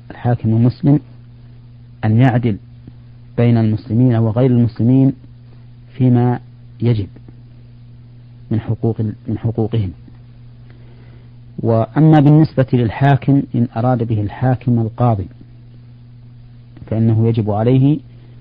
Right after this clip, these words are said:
أن يعدل أيضًا بينهم، بحيث لا يفضل المسلم على الكافر في دخوله عليه مثلًا، أو في جلوسه معه، أو في تلقينه الحجة،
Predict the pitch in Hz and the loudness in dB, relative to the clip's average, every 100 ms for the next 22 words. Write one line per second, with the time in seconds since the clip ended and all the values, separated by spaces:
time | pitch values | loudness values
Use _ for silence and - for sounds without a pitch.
0 | - - 110 117 120 113 104 113 113 107 | -20 -8 -2 2 2 0 -2 -2 -2 -2
1 | 104 107 104 110 - - - - - - | -4 -4 -2 0 -2 -4 -20 -20 -20 -20
2 | - - - - 107 127 120 113 127 151 | -20 -20 -16 -10 -2 0 0 0 4 4
3 | 127 139 117 117 120 120 123 127 - 120 | 4 0 0 2 2 4 4 2 0 2
4 | 135 - - - - - - - - - | 2 0 -10 -20 -20 -20 -20 -20 -20 -8
5 | 113 113 110 - 123 110 113 - - - | -4 -2 -2 0 0 0 -4 -8 -14 -20
6 | - - - - - - - - - 120 | -20 -20 -20 -20 -20 -20 -20 -20 -8 -4
7 | 117 - 113 107 101 113 113 104 110 98 | -4 -4 -2 -2 -2 -2 -2 -2 -2 -4
8 | 110 110 - - - - - - 110 123 | -4 -4 -6 -10 -20 -20 -16 -8 -4 -2
9 | 117 113 110 120 104 117 117 117 113 104 | -2 -2 -4 -4 -2 0 2 0 0 -4
10 | - - - - - - - 110 107 117 | -8 -20 -20 -20 -20 -20 -6 -4 -2 -4
11 | 113 107 120 113 104 131 123 117 113 | -4 -2 0 0 -2 -2 -2 -2 -2